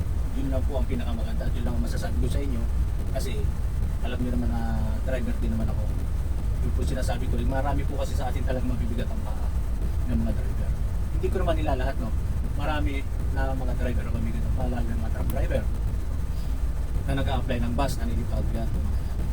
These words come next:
Kasi yung mga truck driver na lang,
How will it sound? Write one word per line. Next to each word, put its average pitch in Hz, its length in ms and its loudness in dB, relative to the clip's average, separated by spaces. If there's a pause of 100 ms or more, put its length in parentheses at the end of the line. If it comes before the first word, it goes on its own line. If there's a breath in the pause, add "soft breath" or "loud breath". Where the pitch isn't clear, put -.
(760)
Kasi 135 180 0 (220)
yung 123 160 -2
mga - 160 -2 (480)
truck - 160 0
driver - 320 0
na 135 160 0
lang, - 80 -2